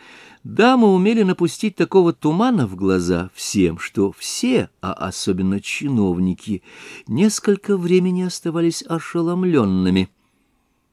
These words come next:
Положение их в первую минуту было похоже на положение школьника, которому сонному товарищи, вставшие поранее,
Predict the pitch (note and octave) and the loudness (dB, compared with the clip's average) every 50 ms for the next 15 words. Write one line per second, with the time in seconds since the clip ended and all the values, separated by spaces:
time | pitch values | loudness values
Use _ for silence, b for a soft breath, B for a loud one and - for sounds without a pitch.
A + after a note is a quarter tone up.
0 | _ _ _ _ _ _ _ - G2 F#2+ F#2+ F#2+ F#2 F2+ F#2+ G2+ C3+ D#3+ E3 D3+ | _ _ _ _ _ _ _ 0 2 2 4 4 4 4 4 4 4 4 4 2
1 | B2 G2 F#2 F2 F2 - - - - - - - G2 F#2 F2 F2+ E2+ E2+ E2+ F2 | 2 2 0 0 -2 -4 -8 -16 -20 -8 -2 2 4 4 4 4 2 0 0 0
2 | F2+ F2+ F2 F2+ F#2 F2+ F2+ F2+ F2 E2 - - F#2+ F2+ D#2+ D#2+ A2 D#3+ F#3+ F3+ | 0 0 0 0 0 0 0 0 -2 -2 -4 -6 -8 -8 -6 -2 0 0 2 2
3 | B2 F2+ - - G2 E2 - - D3 E3+ D#3+ B2+ G#2 F#2 F2+ - - F#2+ F#2 F2+ | 0 -2 -4 -6 -8 -8 -8 -6 -6 -6 -4 -2 -4 -4 -4 -4 -4 -2 -2 0
4 | F2+ G2+ C#3+ D3+ C3 G2 F2 D#2 - - - - - F#2 E2+ D#2+ E2 F2 G#2 A2+ | 0 0 0 -2 -2 -4 -6 -6 -10 -12 -10 -6 -4 -4 -2 -2 -4 -6 -6 -8
5 | - - - F3 F#3 F#3 - B B B B B B B B B - A#2 G#2+ - | -10 -12 -10 -8 -8 -8 -10 B B B B B B B B B -8 -8 -4 -2
6 | A#2 G#2 G2+ G2+ G#2 G#2 G2+ B B B B - - - - - - D3+ D3+ C3+ | 0 2 2 4 2 2 0 B B B B -10 -8 -6 -4 0 2 6 6 8
7 | A#2+ G#2+ G#2 G2+ G2 F#2+ F#2 F#2 F2+ F#2 - _ - A2 A2 A2+ A#2 A#2 G#2+ G2+ | 8 6 6 4 2 2 0 0 -2 -4 -8 _ -2 0 0 2 2 2 2 0
8 | G2 F#2+ F#2 - - - G#2+ G#2 - - - A#2+ A2 G2 F2+ - - - G#2 G2 | -2 -4 -4 -8 -10 -10 -10 -12 -12 -8 -4 -4 -2 -2 -4 -6 -6 -4 -2 -2
9 | F#2 - G#2+ G#2+ A2+ A#2 A#2 A2 G2+ G2+ G2+ G2 G2 F#2+ B | -2 -2 -2 0 0 2 2 2 2 2 2 2 0 0 B